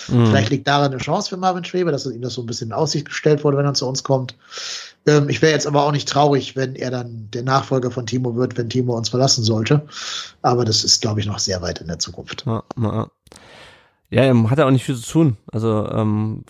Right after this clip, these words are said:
Speaker 1: abgesehen von diesem Ei, was er sich fast selber reingelegt hätte, Mafropanos in den vierundvierzigsten mit einem, mit einem
Speaker 2: Ja.
Speaker 1: Schuss, aber auch wieder, äh, ein Defensivspieler, äh, der bei unserem Tor gefährlichsten ist. Also
Speaker 2: Das
Speaker 1: vorne
Speaker 2: war auch ein Schuss, den Torwerte lieben, glaub ich. Der kam
Speaker 1: Ja, ja.
Speaker 2: genauso in der Höhe, wo man schön fliegen kann.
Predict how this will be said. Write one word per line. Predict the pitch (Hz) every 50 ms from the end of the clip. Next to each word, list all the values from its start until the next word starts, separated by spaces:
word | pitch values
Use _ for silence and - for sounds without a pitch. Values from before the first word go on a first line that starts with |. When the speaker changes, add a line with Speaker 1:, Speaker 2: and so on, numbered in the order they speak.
| - -
Speaker 1:
abgesehen | - - - - 120 117 117
von | 120 113
diesem | 110 117 110
Ei, | - 101 123 120
was | 120 113
er | 120 113
sich | 117 113
fast | 123 107
selber | 120 120 127 131
reingelegt | 131 131 131 127 123 131
hätte, | 135 131
Mafropanos | 120 117 113 - 117 - - 110 123 143 143 -
in | 135 131
den | 127 123
vierundvierzigsten | - _ - 139 139 - - 143 131 - 139 131 - - 139
mit | 139 131 -
einem, | 131 135 131 127 120 - - - 58 - 110
mit | 120 127 -
einem | 131 123
Speaker 2:
Ja. | 117
Speaker 1:
Schuss, | - 151 143 - 131
aber | 113 117 117
auch | - 123 123
wieder, | 127 123 127 120 123 131 135 -
äh, | - 113 117
ein | 113 117 113
Defensivspieler, | 113 120 127 123 117 135 143 - - 139 135 143 139 147 151 151 - - - 127 123
äh, | 120
der | 127 123
bei | 131 143
unserem | 131 127 127 117 -
Tor | - 131 139
gefährlichsten | 143 131 - 135 135 135 135 - - 143 139 139
ist. | 135
Also | 120 117 117 120 -
Speaker 2:
Das | - 117
Speaker 1:
vorne | 120 123 131
Speaker 2:
war | 135 147
auch | 147 139
ein | 135 123
Schuss, | - - 156 147 -
den | 143 131
Torwerte | - 147 147 135 139 135 - 127
lieben, | 120 127 143 139 131
glaub | 110 - 117 113 110 101
ich. | 107 104
Der | - 127
kam | - 151 139
Speaker 1:
Ja, | 107 101
ja. |
Speaker 2:
genauso | - 151 160 151 147
in | 143
der | 147 139
Höhe, | 135 147 151 143
wo | 139
man | 135 135 131
schön | - - 127 120
fliegen | 113 - 165 170 175 165
kann. | 147 165 160 156 151